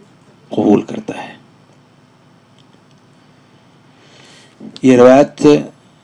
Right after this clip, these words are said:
سنن ابو داؤد، ترمذی، ابن ماجہ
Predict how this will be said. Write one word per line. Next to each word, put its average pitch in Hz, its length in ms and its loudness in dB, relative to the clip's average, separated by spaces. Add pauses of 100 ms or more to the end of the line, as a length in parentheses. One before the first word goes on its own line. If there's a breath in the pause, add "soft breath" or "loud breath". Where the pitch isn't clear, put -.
(100)
سنن 110 500 -6 (1040)
ابو 113 180 -4
داؤد، 107 500 -2
ترمذی، 107 440 -6
ابن 101 260 -10
ماجہ 104 300 -10